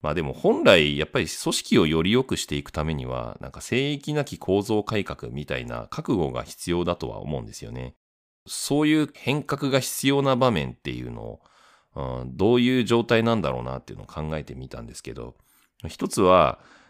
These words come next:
やはりこの利権とか慣れ合いみたいなものがですね、この具体的ななんか仕事上における課題を生んでるかどうかっていうポイントですね。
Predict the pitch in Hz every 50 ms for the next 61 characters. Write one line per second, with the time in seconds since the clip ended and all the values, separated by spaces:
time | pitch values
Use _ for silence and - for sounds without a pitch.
0 | _ - - 87 117 123 123 - 110 92 87 82 80 85 82 - - 143 170 185
1 | - 262 262 - 78 71 71 73 76 80 82 90 95 107 110 117 117 - 107 82
2 | 67 64 62 62 60 62 62 62 71 90 104 _ _ _ _ _ _ _ - -
3 | 76 69 62 - - 62 60 60 60 58 - - 71 67 64 62 78 80 78 -
4 | 135 151 147 - 151 147 143 143 139 135 131 131 131 127 120 120 123 120 - 123
5 | - - - 87 87 107 110 110 120 113 104 113 117 113 110 110 107 101 - -
6 | 101 98 - - - - 90 104 110 113 113 113 95 87 101 104 104 107 110 117
7 | 117 - 71 64 62 60 62 - - - _ - 60 60 60 - - 62 60 -
8 | - - - - - 64 60 62 60 64